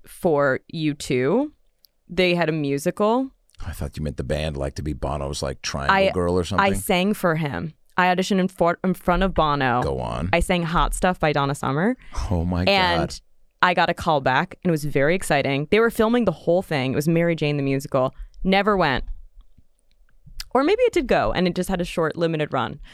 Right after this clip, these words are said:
Speaker 1: But I didn't even realize I was singing for Bono 'cause I blacked out. I was so nervous.
Speaker 2: Whoa.
Speaker 1: And I just improvised most of the lyrics 'cause I literally got so nervous. There's something that happens to me that when I sing, I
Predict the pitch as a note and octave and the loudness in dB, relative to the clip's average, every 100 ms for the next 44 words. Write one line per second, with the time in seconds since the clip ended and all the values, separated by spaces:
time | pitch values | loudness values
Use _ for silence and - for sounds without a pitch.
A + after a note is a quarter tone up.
0 | - - F#3 F3 F3 - _ - F3+ G#3 | -4 2 4 4 0 -2 _ -16 -2 2
1 | A#3+ - G3 G3 D#3 C#3+ D3 D#3 C#3+ C#3+ | 2 0 0 2 2 4 2 2 0 0
2 | C#3+ C#3+ E3+ F#3+ F3+ F#3+ G3+ G#3 D#3+ C3+ | -2 -2 0 0 0 2 2 0 0 -2
3 | C3 G#2 B2 - C3+ C#3 C3+ D3 - C#3 | 0 0 -2 0 0 2 0 0 0 0
4 | A2+ C3 F#3+ C4 C4+ E2+ D#2 D2 C2+ - | 0 0 2 0 -2 -6 -4 -6 -8 -12
5 | - F#3 E3+ E3 E3+ D#3 - E3 E3+ E3+ | -2 0 2 2 0 -2 -2 0 2 2
6 | E3+ D#3+ D3+ C3 C#3 - G3+ A3 A#3 C4 | 2 0 -2 -2 -4 -2 0 0 2 2
7 | D#4 - - F#3 E3 D3+ D3+ D3 D3+ D#3 | 2 -2 -2 2 2 0 0 2 2 2
8 | D3 C3 - C#3 C3 C3+ B2 D#3 G3+ - | 2 0 -2 -4 -2 0 0 2 0 -2
9 | - - - - G3+ A#3 A#3+ A#3+ C#4 B3+ | -18 -20 -20 -10 0 0 2 2 4 4
10 | G3 F#3 F#3+ G#3+ F3+ D#3+ D3+ D3 - D3 | 2 2 0 0 0 0 0 -2 -2 0
11 | F3 A#3+ C4+ - - - E3+ D#3+ D3+ D3 | 0 -2 -4 -12 -14 -2 2 2 0 -4